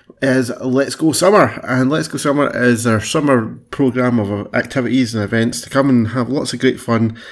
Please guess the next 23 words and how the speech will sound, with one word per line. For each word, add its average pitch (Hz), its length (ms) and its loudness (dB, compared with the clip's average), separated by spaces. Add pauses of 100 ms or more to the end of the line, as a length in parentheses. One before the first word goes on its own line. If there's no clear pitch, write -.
(180)
in 107 180 0
the 104 60 0
library. 110 460 2
There's 107 380 -4
lots - 280 -4
of 107 160 -10
craft 139 320 0
activities, 120 800 -2 (540)
some 107 200 -4
story 139 300 0
time 127 320 0
things, 123 440 0
uh, 107 220 0
some 98 240 -8
special 120 380 -2
summer 113 260 -2
book - 460 -8
bug 139 240 -4
sessions, 131 640 -4
that 123 200 -4
kind 120 200 -2
of 113 80 -4
stuff. 113 320 -4